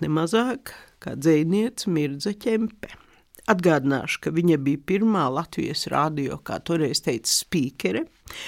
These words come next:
Savu karjeru uzsākot nu jau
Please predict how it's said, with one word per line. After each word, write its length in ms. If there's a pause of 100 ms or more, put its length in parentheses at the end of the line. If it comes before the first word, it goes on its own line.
(500)
Savu 260
karjeru 640
uzsākot 720
nu 80
jau 220